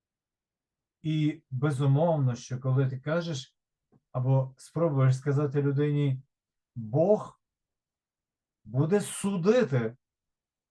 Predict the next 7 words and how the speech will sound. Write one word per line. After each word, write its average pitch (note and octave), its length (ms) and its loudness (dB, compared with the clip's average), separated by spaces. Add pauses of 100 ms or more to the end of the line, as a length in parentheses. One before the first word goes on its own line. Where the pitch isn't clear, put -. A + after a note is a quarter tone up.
(160)
вас, C#3+ 640 4
злодіїв". B2+ 960 -2 (1400)
Який D3 440 -2
Бог? C3+ 440 -2 (1300)
А C#3 200 -2
де F3+ 220 2
Бог? G#2+ 460 -6